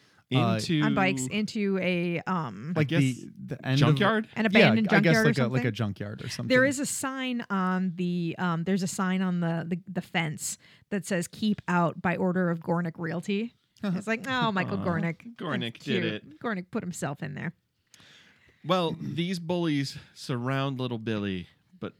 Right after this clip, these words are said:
Speaker 2: little Billy knows for a reason that no one knows
Speaker 3: Nope.
Speaker 2: that this place has real big Venus flytraps. <laughs>
Speaker 1: Well, he's the one who planted them.
Speaker 3: When did he plant them?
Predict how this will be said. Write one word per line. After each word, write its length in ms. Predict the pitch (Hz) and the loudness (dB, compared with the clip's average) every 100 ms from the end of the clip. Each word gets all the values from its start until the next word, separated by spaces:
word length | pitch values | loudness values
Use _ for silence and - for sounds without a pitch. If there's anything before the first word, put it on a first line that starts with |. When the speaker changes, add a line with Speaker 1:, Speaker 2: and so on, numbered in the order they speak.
| - | -10
Speaker 2:
little 260 | 127 147 139 | -6 -4 -4
Billy 440 | 139 139 127 110 | -2 -2 -2 -2
knows 800 | 104 120 135 120 101 101 92 - _ _ _ _ _ | -4 -2 0 0 -2 -4 -8 -16 _ _ _ _ _
for 280 | - 139 131 | -2 0 2
a 20 | |
reason 420 | 120 139 147 143 143 | 2 2 2 2 0
that 180 | 139 117 _ _ | -2 -4 _ _
no 260 | 104 98 147 | -6 -2 -2
one 300 | 269 95 208 | 0 -2 -2
knows 320 | - 220 208 | -2 -2 -2
Speaker 3:
Nope. 120 | 240 - _ _ _ _ _ _ _ - | -2 -4 _ _ _ _ _ _ _ -4
Speaker 2:
that 160 | 107 | 0
this 140 | 156 139 | 0 0
place 260 | 113 101 | 0 0
has 320 | 202 - 175 - | -2 -4 -4 -8
real 200 | - 117 | -2 0
big 260 | 104 104 90 | 2 0 -2
Venus 320 | - 117 107 | -6 -6 -6
flytraps. 760 | - 98 98 - - - - - | -6 -8 -6 -8 -6 -6 -6 -8
<laughs> 60 | _ - | _ -2
Speaker 1:
Well, 80 | 180 | 2
he's 200 | 170 180 | 2 2
the 40 | |
one 140 | 165 151 | 2 2
who 80 | |
planted 320 | - 285 151 95 | 0 -8 -10 -10
them. 180 | - - _ - | -14 -18 _ -12
Speaker 3:
When 160 | 285 | -8
did 100 | 285 | -2
he 60 | 302 | -2
plant 320 | - 370 440 | -2 -6 -6
them? 160 | 165 | -10